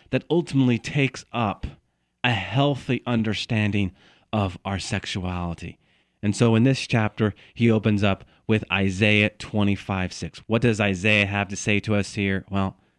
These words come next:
listen closely. "The Lord will prepare a lavish banquet for all, a feast of rich food and pure choice wines," juicy rich food and pure choice wines. I think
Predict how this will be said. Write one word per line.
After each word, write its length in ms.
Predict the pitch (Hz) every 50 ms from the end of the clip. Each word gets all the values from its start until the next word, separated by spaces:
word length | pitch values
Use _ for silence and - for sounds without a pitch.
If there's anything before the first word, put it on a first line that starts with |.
| _ _ -
listen 360 | 107 110 110 - - 120 110
closely. 600 | - - 117 107 104 92 - - 98 92 95 - _ _ _ _ _ _ _ -
"The 80 | - 123
Lord 480 | 120 123 143 165 175 175 175 175 170
will 100 | 151 135
prepare 680 | 107 117 110 - - - 151 147 147 151 151 151 156 156 - _ - - - - -
a 100 | 127 123
lavish 640 | 117 123 135 143 160 170 165 143 139 120 - - -
banquet 480 | 131 120 123 143 143 147 143 - 123 -
for 260 | - - 113 113 113
all, 340 | 110 104 92 85 - - _ _ _ -
a 80 | - 143
feast 440 | - - - 233 233 190 139 - 139
of 160 | 117 101 147
rich 180 | 185 - -
food 480 | - - - 160 165 160 147 131 113 107
and 180 | 117 107 95 -
pure 460 | - - 180 180 165 139 120 107 -
choice 440 | - - 143 139 135 123 113 - -
wines," 480 | 117 117 117 107 98 90 85 80 - - -
juicy 640 | - 170 226 254 277 254 - - - 135 110 90 -
rich 260 | - 107 131 123 - -
food 400 | - 143 139 120 107 98 - - _ _ _ _ _ _
and 180 | - 123 113 101
pure 380 | - 135 135 127 113 98 87 -
choice 380 | - - 127 120 110 101 - -
wines. 640 | 107 107 104 101 92 87 - - - - - - _ _ _ _ _ _ -
I 80 | 117 123
think 300 | 170 196 202 - -